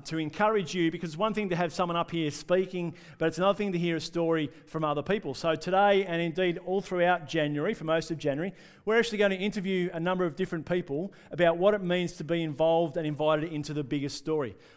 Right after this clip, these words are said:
What does this light look like in our lives? How is this light expressed? Is this light actually something we can take a hold of and participate in, or is it all just a furphy?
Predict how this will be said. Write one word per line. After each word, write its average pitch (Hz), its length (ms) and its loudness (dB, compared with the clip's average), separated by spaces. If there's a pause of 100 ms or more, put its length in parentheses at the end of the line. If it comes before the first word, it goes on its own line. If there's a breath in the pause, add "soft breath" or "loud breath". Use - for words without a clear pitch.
What 175 100 2
does 190 120 2
this - 220 -4
light 175 380 4
look 180 320 0
like 147 340 0
in 170 140 -8
our 147 140 0
lives? 143 300 -2
How 170 180 0
is 156 100 -2
this 151 180 -8
light 165 480 0
expressed? 151 760 -4
Is 180 180 0
this 170 220 -4
light 165 260 4
actually 160 340 -4
something 156 360 -2
we 151 100 -4
can 139 160 -6 (340 loud breath)
take 180 220 4
a 170 80 2
hold 185 340 6
of 185 200 4
and 165 100 -4
participate 185 560 0
in, 190 220 -2 (400 loud breath)
or 143 240 0
is 131 100 -4
it 143 60 -2
all 139 160 0
just 123 180 -10
a 117 60 -10
furphy? 113 340 -10